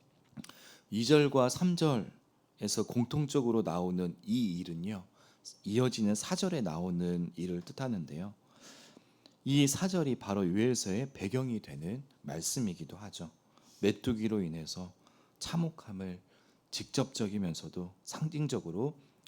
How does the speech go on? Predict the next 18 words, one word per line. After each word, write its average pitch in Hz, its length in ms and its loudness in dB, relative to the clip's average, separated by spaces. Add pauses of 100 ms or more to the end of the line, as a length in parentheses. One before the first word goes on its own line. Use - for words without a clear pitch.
(140)
말하고 90 480 -8
있습니다. - 560 -12 (720)
<clears throat> - 2250 -12
여러분, 113 280 2
이 160 220 4
장면을 98 800 0
한번 107 460 -4
상상해 151 500 -6
보십시오. - 500 -14 (480)
한두 185 300 2
번도 143 300 -2
아니고 98 500 -6 (580)
네 98 280 -2
번이나 92 600 -2 (460)
이 98 140 -4
메뚜기 135 560 0
떼가 92 340 -2
연이어서 92 800 0